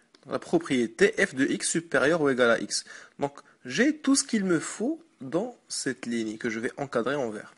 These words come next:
Alors, qu'est-ce que j'en déduis ? Que quel que soit x appartenant à E, x est inférieur ou égal à f de b. C'est-à-dire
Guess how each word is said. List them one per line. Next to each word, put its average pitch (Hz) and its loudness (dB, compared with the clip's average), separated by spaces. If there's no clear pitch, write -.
Alors, 147 4
qu'est-ce 220 0
que 214 2
j'en 160 4
déduis ? 143 0
Que - -2
quel - -2
que 240 0
soit 135 2
x - -2
appartenant 117 -4
à - -12
E, - 0
x - 2
est 135 -2
inférieur 170 0
ou 160 6
égal 139 4
à 131 4
f 123 -2
de 120 0
b. 113 -2
C'est-à-dire 127 0